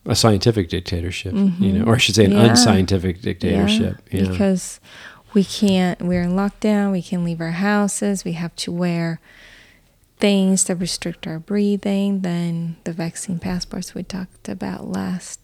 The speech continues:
Speaker 2: um, last episode. And again, we don't say that to scare people or to be negative about the situation. We actually say it to empower, empower you, because there are things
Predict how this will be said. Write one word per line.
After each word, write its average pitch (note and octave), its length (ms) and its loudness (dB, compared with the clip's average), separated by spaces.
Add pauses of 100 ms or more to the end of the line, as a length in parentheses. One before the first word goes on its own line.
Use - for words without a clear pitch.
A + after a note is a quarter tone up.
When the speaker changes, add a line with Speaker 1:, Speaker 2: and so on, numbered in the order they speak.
Speaker 2:
um, F#3+ 320 -8 (840)
last G3 420 -4
episode. A3+ 800 -2 (520)
And G3 480 2 (560)
again, A3 360 2
we A3 100 2
don't A3 220 2
say A3+ 240 0
that G#3 280 -2
to - 140 -4
scare - 460 -4
people F#3 800 -6
or F3 540 -4
to - 200 -4
be F3 320 -4
negative F#3 800 0
about F3 320 -4
the F#3+ 60 -6
situation. - 680 -6
We - 60 -4
actually F#3+ 440 -4
say G3+ 260 -2
it G3 100 0
to - 160 -4
empower, G#3 880 0 (380)
empower G3+ 480 0
you, G#3 560 2
because G3 300 -6
there A3 240 2
are C4+ 60 2
things F3+ 540 -4